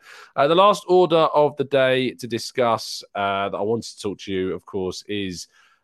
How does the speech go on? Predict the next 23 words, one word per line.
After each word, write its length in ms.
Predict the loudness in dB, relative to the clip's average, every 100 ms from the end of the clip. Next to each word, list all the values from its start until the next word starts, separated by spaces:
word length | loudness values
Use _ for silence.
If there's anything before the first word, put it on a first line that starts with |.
| _
uh, 260 | -18 -10 -4
I 60 | -2
know 120 | 0
we've 200 | 0 0
mentioned, 320 | -2 -2 -4
like, 120 | -4
the 60 | -2
last 300 | -2 -2 -4
ten 200 | -6 -4
games 260 | -4 -4
of 80 | -8
the 40 | -6
season, 460 | -2 -2 -4 -8
but 300 | -2 -2 -2 -2
ultimately 360 | -4 -4 -6
I 60 | -4
wanted 220 | -4 -6
to 100 | -8
end 100 | -4
on 80 | -2
a 60 | 0
real 160 | -2
positive, 580 | -2 -4 -4 -8 -8 -8